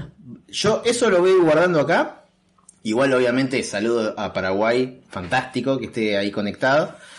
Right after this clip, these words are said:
Este, pero vamos a, yo lo interrumpí, Ariel,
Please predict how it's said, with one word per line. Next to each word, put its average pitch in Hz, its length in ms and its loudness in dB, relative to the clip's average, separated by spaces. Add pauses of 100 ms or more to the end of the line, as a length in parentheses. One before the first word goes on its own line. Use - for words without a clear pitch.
(120)
Este, 120 300 -2
pero 120 180 0
vamos 170 320 2
a, 123 680 0
yo 180 180 0
lo 214 100 4
interrumpí, 165 800 4
Ariel, 147 680 2